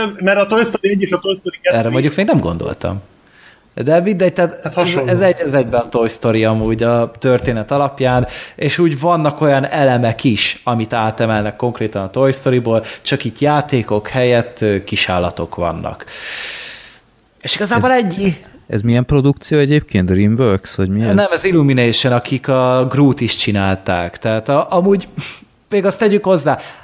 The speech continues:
Speaker 2: háromszor futotta a Minionokba a vetítés alatt. Először ugye a ki-, volt egy kisfilm a film előtt, tehát ugye ez a Pixar filmek előtt is szokott lenni, egy ilyen minionos baromság amúgy, ez tipikus gyerekekre belőtt dolog. Aztán utána a filmnek ugye a,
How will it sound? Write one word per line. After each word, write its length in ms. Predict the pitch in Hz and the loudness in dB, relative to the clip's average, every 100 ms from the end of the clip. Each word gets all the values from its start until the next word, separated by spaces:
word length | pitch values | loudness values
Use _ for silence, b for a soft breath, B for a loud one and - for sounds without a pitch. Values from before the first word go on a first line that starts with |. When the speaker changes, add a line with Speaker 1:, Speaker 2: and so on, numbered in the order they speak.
| B | B
Speaker 2:
háromszor 640 | - 170 180 175 143 156 135 | -4 0 2 2 2 0 0
futotta 460 | 147 147 135 139 | 0 -2 -2 0
a 60 | 123 | 0
Minionokba 640 | 123 123 117 117 110 113 | 2 2 2 2 0 0
a 60 | 113 | 2
vetítés 600 | 117 - 110 113 107 - | 2 0 -2 0 0 0
alatt. 220 | 110 107 | 0 0
Először 680 | 175 180 185 - 208 202 202 B B | 2 4 4 2 2 2 2 B B
ugye 340 | - 143 147 143 | -2 2 2 2
a 400 | 143 165 151 - | 2 0 -2 -2
ki-, 180 | - 170 | -6 -2
volt 220 | 160 175 | 0 2
egy 140 | 165 - | 0 -2
kisfilm 560 | 151 147 - 135 120 | -2 -2 0 2 2
a 80 | 117 | 0
film 340 | - 120 117 127 | -2 0 2 2
előtt, 340 | 135 165 170 | 4 2 2
tehát 220 | 143 127 | 0 0
ugye 160 | 127 123 | 2 4
ez 180 | 120 117 | 2 0
a 60 | |
Pixar 360 | 113 120 - 120 | -2 -4 -2 -2
filmek 260 | 120 117 | 0 0
előtt 160 | 123 113 | 0 -2
is 80 | 110 | -4
szokott 300 | 135 117 - | -4 -4 0
lenni, 140 | 143 | 2
egy 60 | 139 | 4
ilyen 140 | 131 | 2
minionos 540 | 139 156 147 135 120 98 | 4 4 4 2 0 -2
baromság 640 | 127 123 131 127 143 131 127 | -2 2 2 0 0 0 0
amúgy, 340 | 127 127 123 B B B | 2 2 0 B B B
ez 80 | 123 - | -10 -2
tipikus 460 | 139 135 - 123 | -2 -2 -2 -2
gyerekekre 500 | - 120 120 120 - | 0 0 0 -2 0
belőtt 320 | 113 110 110 | 2 2 0
dolog. 340 | 110 120 127 127 B | 0 2 2 0 B
Aztán 320 | - 139 156 156 | -8 -2 0 0
utána 320 | 147 156 147 | 0 0 0
a 40 | |
filmnek 540 | 143 175 170 147 139 143 | 0 2 2 2 0 0
ugye 260 | 131 127 | 2 4
a, 360 | 117 113 117 | 4 4 2